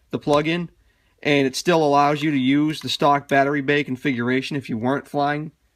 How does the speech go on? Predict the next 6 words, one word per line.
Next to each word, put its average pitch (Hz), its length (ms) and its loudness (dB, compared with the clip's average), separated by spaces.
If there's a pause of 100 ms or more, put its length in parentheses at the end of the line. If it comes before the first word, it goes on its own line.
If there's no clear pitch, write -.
(140)
with 139 140 -2
a 120 60 -4
camera 151 440 -2
on 165 100 0
it, 190 140 -10 (800)
um, 120 500 0